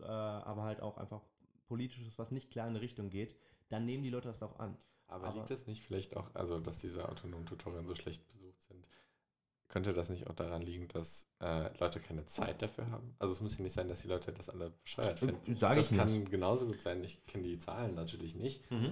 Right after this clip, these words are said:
Speaker 2: Wahrscheinlich auch keine Empirie dazu, aber, ähm, ich beispielsweise hab, hätte gar keine Zeit, äh, noch ein autonomes Tutorium
Speaker 1: Ja.
Speaker 2: zu besuchen,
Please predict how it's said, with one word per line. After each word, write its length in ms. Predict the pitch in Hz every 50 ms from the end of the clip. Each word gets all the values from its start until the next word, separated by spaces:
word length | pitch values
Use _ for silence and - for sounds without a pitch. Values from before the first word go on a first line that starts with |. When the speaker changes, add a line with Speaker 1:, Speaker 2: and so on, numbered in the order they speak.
| - - -
Speaker 2:
Wahrscheinlich 320 | - - - 87 85 -
auch 80 | - -
keine 220 | - 90 87 82
Empirie 600 | - - - - - - 101 95 95 92 90 - - - - -
dazu, 400 | 101 95 - - - 92 - -
aber, 340 | - 85 85 87 90 92 - - - - - - _ _ _
ähm, 420 | 98 98 98 95 95 95 95 92 - - - - _ _ _ _ _ _ _ _ _ _ _ -
ich 140 | 110 110 110
beispielsweise 540 | 113 107 - - 95 92 92 90 92 87
hab, 200 | 98 95 - -
hätte 440 | 104 101 90 98 87 85 90 - 90
gar 160 | - 85 85
keine 260 | 85 - 92 87 82 82
Zeit, 480 | - - 80 85 87 87 - - - -
äh, 300 | 87 85 85 85 82 82
noch 220 | 82 85 82 101
ein 80 | 95 -
autonomes 500 | 85 85 - 95 90 90 92 92 90 -
Tutorium 540 | - - - 98 95 92 92 90 92 135
Speaker 1:
Ja. 100 | 151 208
Speaker 2:
zu 140 | 254 247 -
besuchen, 560 | 98 87 82 95 113 135 135 - 95 95 95